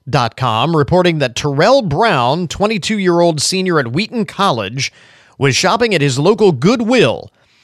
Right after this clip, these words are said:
when he spotted a peculiar-looking ashtray. The item, which was still in its box, was priced at ten dollars and featured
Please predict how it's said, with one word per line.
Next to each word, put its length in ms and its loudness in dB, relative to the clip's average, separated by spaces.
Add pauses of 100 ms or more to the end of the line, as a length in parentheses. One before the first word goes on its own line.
(140)
when 160 2
he 140 2
spotted 540 0
a 160 2
peculiar-looking 1200 -2 (100)
ashtray. 920 -2 (640)
The 180 0
item, 340 2
which 180 0
was 160 0
still 320 2
in 80 -2
its 180 -2
box, 400 -2
was 140 -6
priced 340 -2
at 120 -8
ten 260 -2
dollars 420 0 (340)
and 200 -2
featured 340 0